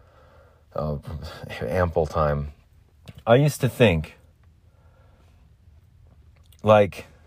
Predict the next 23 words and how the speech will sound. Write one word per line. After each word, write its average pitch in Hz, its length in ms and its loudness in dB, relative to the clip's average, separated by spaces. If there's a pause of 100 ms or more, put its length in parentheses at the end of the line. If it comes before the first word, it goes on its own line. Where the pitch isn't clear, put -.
(480)
there's 110 200 0
no 151 140 8
way 143 220 6
that 107 100 -2
there's 98 160 0
people 113 320 -2
spending 107 300 4
their 85 100 2
time 82 480 0 (880)
following 87 500 2
me. 69 120 -6
This 78 200 -6
is 90 80 -2
all 104 180 8
in 107 60 4
my 95 120 2
head. 101 180 0
But 87 160 -4
then 135 140 6
it 143 80 4
was, 123 180 0
like, 113 240 4
undeniable. 107 920 4